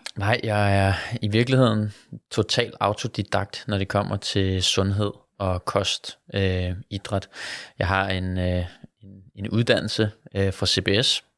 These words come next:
Copenhagen Business School, hvor jeg læste International Business og tog så også en, øh, en kandidat, øh, i, øh, økonomi og, og, og business administration.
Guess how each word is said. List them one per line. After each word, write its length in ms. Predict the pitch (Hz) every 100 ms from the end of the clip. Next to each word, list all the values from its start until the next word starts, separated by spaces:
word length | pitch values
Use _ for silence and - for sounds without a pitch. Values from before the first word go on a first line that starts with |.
| _
Copenhagen 420 | - 98 95 95 98
Business 320 | 104 - 123
School, 320 | - 117 123 - -
hvor 140 | 101
jeg 120 | 92
læste 300 | 92 92 - -
International 580 | 95 95 98 107 98 95
Business 380 | 104 - 110 -
og 80 | -
tog 200 | 104 -
så 100 | 92
også 280 | 92 -
en, 140 | 95 95
øh, 160 | 92 95 - - -
en 120 | - 92
kandidat, 680 | 95 87 - 101 - - - _ -
øh, 320 | 101 98 95 92 90 92 - - - -
i, 300 | 92 90 95
øh, 160 | 92 101 _ _ - -
økonomi 520 | 95 - 95 95 98 -
og, 240 | 98 92 - -
og, 340 | 95 90 90 -
og 140 | 92 _ _
business 340 | 90 - 107 -
administration. 760 | - 92 90 - 98 - 98